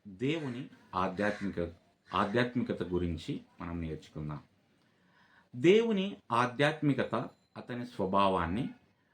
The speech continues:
భౌతిక పరిధికి మించి ఉనికిలో ఉన్న భౌతిక రహితమైన, అతీతమైన జీవిగా సూచిస్తుంది. ఈ భావన భౌతిక ప్రపంచానికి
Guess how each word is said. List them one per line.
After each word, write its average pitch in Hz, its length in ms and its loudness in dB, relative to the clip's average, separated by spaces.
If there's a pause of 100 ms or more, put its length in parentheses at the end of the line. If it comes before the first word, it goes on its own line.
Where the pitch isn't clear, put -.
(180)
భౌతిక 170 680 2 (300)
పరిధికి 147 380 2
మించి 127 520 2 (520)
ఉనికిలో 208 540 4
ఉన్న 135 440 4 (260)
భౌతిక 123 500 0
రహితమైన, 101 840 0 (720)
అతీతమైన 113 720 -2 (160)
జీవిగా 90 760 -2
సూచిస్తుంది. 80 840 -8 (880)
ఈ 180 220 8
భావన 147 600 6 (480)
భౌతిక 196 480 6
ప్రపంచానికి 147 1080 2